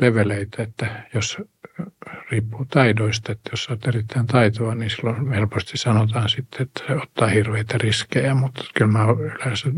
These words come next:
kun tiesin, että mä selviän tästä, että vaikka se oli hyvin vaikea leikkaus ja leikkasin vaikeita leikkauksia,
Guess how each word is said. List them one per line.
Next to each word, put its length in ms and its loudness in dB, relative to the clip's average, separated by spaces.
kun 80 -10
tiesin, 440 0
että 240 -4
mä 80 2
selviän 500 0
tästä, 360 -4
että 240 -10
vaikka 220 -6
se 140 -2
oli 160 0
hyvin 220 4
vaikea 460 0
leikkaus 540 0
ja 180 -4
leikkasin 420 0
vaikeita 460 2
leikkauksia, 720 -2